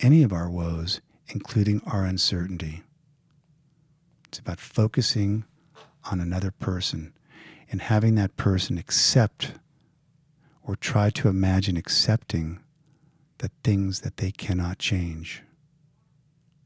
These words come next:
Imagine that person having the courage to change the things that they can. Courage is a great way to overcome uncertainty,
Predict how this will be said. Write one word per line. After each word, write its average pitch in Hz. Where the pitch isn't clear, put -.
Imagine 101
that 101
person 104
having 95
the 87
courage 104
to -
change 98
the 92
things 95
that -
they 92
can. 92
Courage 107
is 107
a 101
great 104
way 98
to 90
overcome 95
uncertainty, 87